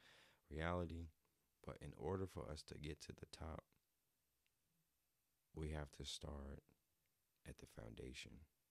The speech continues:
to build the top. Because without the bottom, the top has no place.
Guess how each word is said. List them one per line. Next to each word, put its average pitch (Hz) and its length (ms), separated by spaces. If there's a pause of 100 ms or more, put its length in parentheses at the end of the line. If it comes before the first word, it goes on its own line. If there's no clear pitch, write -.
(720)
to 71 120
build 69 640 (600)
the - 120
top. - 420 (1200)
Because - 280
without 71 480
the - 80
bottom, - 420 (840)
the - 80 (100)
top - 400 (160)
has 85 200
no 67 260 (140)
place. - 440